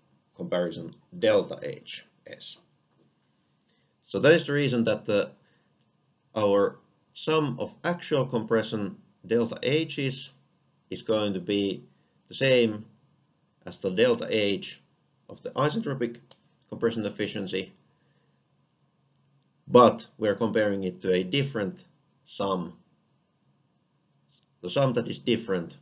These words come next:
from this single process straight up from the starting point. And that means that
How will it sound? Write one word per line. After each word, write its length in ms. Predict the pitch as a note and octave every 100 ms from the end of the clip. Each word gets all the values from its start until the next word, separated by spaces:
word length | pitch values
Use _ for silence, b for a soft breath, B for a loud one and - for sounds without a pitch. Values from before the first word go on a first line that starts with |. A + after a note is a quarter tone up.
| _
from 160 | F#2 F2+
this 280 | F2+ - - _
single 360 | - A#2 G2 F2+
process 420 | F2+ D#2+ E2+ - -
straight 400 | - - F2+ -
up 140 | D#2+
from 200 | - F2+
the 120 | - -
starting 400 | - F2 D2+ C#2+
point. 280 | - - - _ b b b -
And 80 |
that 140 | D3 D3
means 240 | C#3+ A#2+
that 160 | A#2